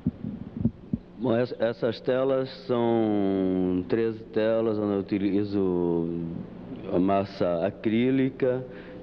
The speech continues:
e onde eu abro sulcos na, sobre essa massa, mais ou menos relacionado com o trabalho que nós falamos há pouco, das paredes. Ah, depois de, de oitenta e sete, a minha pintura começou munda-, mudando, né?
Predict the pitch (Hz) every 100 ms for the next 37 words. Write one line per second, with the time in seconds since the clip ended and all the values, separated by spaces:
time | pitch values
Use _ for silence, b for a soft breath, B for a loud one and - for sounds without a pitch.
0 | - 113 123 123 127 131 123 98 101 107
1 | 110 104 104 - 117 117 117 113 101 95
2 | 95 92 87 87 85 87 101 101 - 110
3 | 107 107 117 117 113 120 110 107 117 120
4 | 117 113 - 110 98 98 101 113 104 101
5 | 95 98 104 98 95 - - - - -
6 | 101 98 104 98 101 104 101 90 - 90
7 | - 98 90 90 87 90 - B B B
8 | B B B B - 107 104 107 107 104
9 | 104 104 101 113 131 131 123 95 107 110
10 | 120 113 117 - 117 123 139 135 113 110
11 | 107 113 110 107 120 123 131 123 131 127
12 | 127 135 110 - 127 98 92 92 90 92
13 | 107